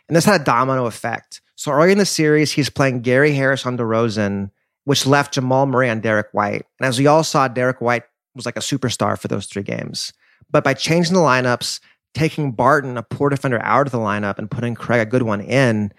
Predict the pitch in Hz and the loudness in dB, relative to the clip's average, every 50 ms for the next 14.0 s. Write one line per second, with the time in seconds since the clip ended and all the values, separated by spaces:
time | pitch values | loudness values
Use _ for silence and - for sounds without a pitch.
0 | _ _ _ _ _ - 131 135 - - 135 127 - - - - 139 160 165 175 | _ _ _ _ _ -8 -6 -4 -2 -2 -2 -2 -2 -2 2 2 2 4 2 2
1 | 160 135 127 117 101 104 107 107 101 107 107 104 104 104 98 _ _ _ _ - | 0 0 -2 -4 -4 -4 -4 -4 -4 -6 -6 -6 -6 -8 -10 _ _ _ _ -2
2 | 131 143 143 147 147 127 120 113 135 139 147 151 143 127 139 135 135 135 127 120 | 2 4 4 4 4 4 2 2 2 4 4 4 2 2 0 2 2 0 0 -2
3 | - - - 123 120 120 113 113 110 _ _ _ _ - 113 110 110 104 127 123 | -6 -6 -4 -4 -2 -2 -4 -6 -8 _ _ _ _ -4 -2 -2 -2 0 2 2
4 | 117 117 - 127 123 123 113 110 101 - - - - _ - 120 127 120 143 160 | 2 2 2 2 2 2 2 0 -2 -8 -14 -20 -20 _ -10 -8 -2 2 4 4
5 | 190 208 190 160 160 156 160 165 156 - 139 120 110 - - - - 147 147 147 | 4 4 4 4 4 4 4 2 2 0 -4 -6 -6 -8 -12 -6 -2 0 0 2
6 | 151 151 143 - 143 131 - - 123 131 131 101 104 107 110 113 110 110 - - | 0 0 -2 -2 -4 -6 -6 -6 -6 -6 -4 -2 0 0 0 0 -2 -4 -6 -4
7 | - 120 113 104 101 98 - - 190 185 175 190 170 139 123 - - 143 135 135 | -4 -4 -4 -4 -6 -4 0 2 4 4 4 4 2 2 0 0 0 0 2 2
8 | 123 120 117 113 95 107 117 123 110 - - 120 113 104 101 98 92 - - - | 2 0 0 0 0 0 -2 -2 -2 0 0 0 0 0 0 -2 -4 -8 -10 -14
9 | - _ _ _ _ _ - 156 180 208 220 226 208 165 - - 160 156 - 143 | -18 _ _ _ _ _ 2 4 4 4 4 4 2 2 0 0 -2 -2 -2 -4
10 | 123 117 - - 110 135 143 139 135 131 120 107 - 117 110 107 - - 107 117 | -6 -6 -6 -4 -2 0 2 2 2 2 0 -2 -4 -4 -6 -6 -6 -6 -6 -6
11 | 110 - - 104 104 104 - - - - - - - - 160 156 151 151 - - | -6 -6 -8 -10 -8 -10 -12 -16 -18 -20 -16 -8 -2 2 4 4 4 2 0 -4
12 | _ _ - - - _ _ _ _ - 147 147 131 147 160 175 196 196 190 190 | _ _ -20 -20 -20 _ _ _ _ -6 -4 0 2 4 4 4 4 4 4 2
13 | 196 180 - - 160 151 147 135 127 123 123 131 131 120 147 147 147 143 135 | 2 2 2 2 2 2 2 2 2 2 2 2 2 0 0 0 0 -2 -4